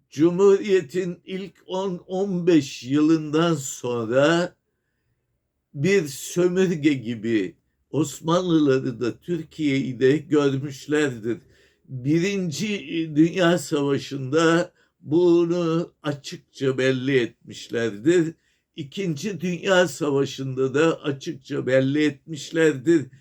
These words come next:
Bize hep sömürgeleriymiş gözüyle bakan, üstten bakan, ırkçı ve giderek Hitler gibi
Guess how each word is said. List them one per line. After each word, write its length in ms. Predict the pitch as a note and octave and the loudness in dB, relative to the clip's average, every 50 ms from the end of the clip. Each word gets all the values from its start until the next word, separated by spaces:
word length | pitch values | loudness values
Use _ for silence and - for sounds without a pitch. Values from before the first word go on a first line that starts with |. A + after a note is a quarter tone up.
| _ _ _ _ | _ _ _ _
Bize 580 | B2 B2 C3+ D#3+ D3 B2+ C#3+ F#3+ F#3+ F3+ D#3 D3+ | -12 -8 -6 -4 -2 0 2 2 4 4 4 4
hep 280 | D#3 F#3+ F3+ E3+ - - | 2 0 -2 -2 -4 -8
sömürgeleriymiş 1300 | - - E3 E3 D#3 E3+ F3+ D#3+ D3+ C#3+ D#3+ D3 C3+ C#3 D3 C#3+ C#3+ C3+ C3+ - C#3 C3+ C3+ - - | -8 -4 -4 -2 -2 -2 -2 -2 0 0 0 0 2 0 -2 -2 -4 -4 -4 -6 -8 -10 -10 -10 -12
gözüyle 760 | _ - C#3 D3+ C#3 A#2+ - - E3 F3 E3 C#3+ C#3 D3 C3 | _ -4 -2 -2 -2 -2 0 0 0 0 0 0 -2 0 0
bakan, 500 | C3 C3+ C3 C3 C3+ C3 A#2+ A2+ A#2 - _ _ _ _ _ _ _ - | 0 -2 -2 -2 -4 -4 -4 -4 -6 -10 _ _ _ _ _ _ _ -2
üstten 680 | F3 D3+ C#3 - - _ - - F3 F3 F3 E3+ D#3+ D#3 | -2 -2 -2 -4 -12 _ -2 2 2 2 2 2 -2 -4
bakan, 540 | D#3 C#3+ B2+ - - C3 A#2+ A2 A2+ A#2+ - _ _ _ _ _ _ _ - E3 | -4 -6 -6 -6 -6 -6 -6 -6 -8 -10 -18 _ _ _ _ _ _ _ 2 4
ırkçı 1000 | E3 D#3 C3+ - - - - _ - - D#3+ F3 F3 D#3+ D#3 D#3+ D#3 D3 D3 _ _ _ _ _ _ _ _ _ _ _ _ - | 4 4 2 -2 -16 -20 -20 _ -12 -4 -2 0 2 2 4 2 2 0 -2 _ _ _ _ _ _ _ _ _ _ _ _ 0
ve 240 | B2 D#3+ E3+ F3 | 2 4 4 4
giderek 720 | E3 C#3+ B2+ D3+ E3 D3+ D#3+ F3 F#3 F3 E3 D3+ C#3+ - | 2 0 -2 -4 -2 0 0 0 2 2 2 0 0 -2
Hitler 640 | - - - - C3 B2+ - _ - - D#3+ D3+ C#3 B2+ | -8 -16 -12 -12 -12 -12 -14 _ -6 -2 0 0 0 -2
gibi 720 | B2 B2+ C#3 C3 B2 C3+ C#3+ C3+ D3 E3+ C#3+ C3 C3+ | -2 -4 -4 -2 0 0 2 2 4 2 2 0 -2